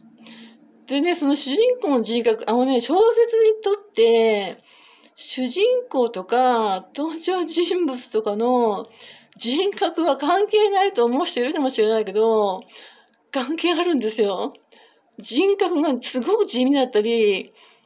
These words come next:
いつも自分のこと、「なんてかわいそうなの？」って思ってたりとか、そういう性格だったりとか、運命と戦わない。とにかく我慢、我慢、我慢、我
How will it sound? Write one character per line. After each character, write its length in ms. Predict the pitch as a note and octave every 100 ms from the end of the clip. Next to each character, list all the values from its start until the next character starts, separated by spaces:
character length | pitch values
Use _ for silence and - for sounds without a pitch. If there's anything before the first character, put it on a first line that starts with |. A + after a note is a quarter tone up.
| _ _ -
い 140 | C4
つ 160 | - G#4
も 100 | G4
自 180 | C4 C#4
分 160 | F4
の 80 | F4+
こ 100 | F4+
と、 260 | F4 F4 - -
「な 180 | B3+ G4
ん 80 | A4+
て 120 | F4+
か 100 | D4
わ 100 | C#4+
い 40 | C#4+
そ 120 | C#4+
う 40 |
な 80 | A#3+
の？」 180 | A3+ D#4
っ 60 | - _ _ _ -
て 100 | A#3+
思 180 | B3+ D#4
っ 40 |
て 100 | D#4+
た 80 | A3
り 80 | G3
と 140 | G3
か、 560 | G3+ A#3+ A#3 G#3 F#3+ - _ - - _ _
そ 220 | - C4+
う 60 | D4
い 40 |
う 40 | D4
性 160 | D4
格 240 | C4 C4 A#3
だ 100 | D4
っ 100 | D4
た 80 | G3+
り 120 | G3
と 100 | F#3
か、 420 | G#3+ A3 G3 - - _ _ _ _
運 260 | C4+ E4 F4+
命 140 | C4+
と 180 | A3 A3
戦 220 | G#3+ B3+
わ 140 | C4+ B3
な 180 | B3 A3+
い。 180 | G#3 - -
と 120 | F#4
に 100 | D#4+ D4
か 40 |
く 380 | G#3 F#3 D3+ -
我 40 |
慢、 520 | F#3+ D4+ D4+ A#3 E3+
我 40 | F3
慢、 340 | A#3+ B3+ A#3+
我 60 | G3
慢、 180 | A3 B3
我 280 | G#3+ E3+